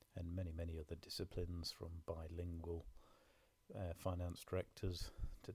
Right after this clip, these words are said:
turnaround specialists, uh, and many, many more other areas. So if you're looking for a new finance director or C F O, make sure to reach out to us. Our website can be found at w w w dot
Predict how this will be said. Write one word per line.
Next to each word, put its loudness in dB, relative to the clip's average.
turnaround 4
specialists, 0
uh, 4
and 6
many, 4
many 4
more 4
other 2
areas. 2
So 6
if 2
you're 8
looking 10
for 8
a 12
new 6
finance 2
director 6
or 8
C 4
F 4
O, 8
make 6
sure 8
to 6
reach 4
out 6
to 8
us. 2
Our 6
website 12
can 0
be 2
found 4
at -6
w 4
w 2
w 4
dot 4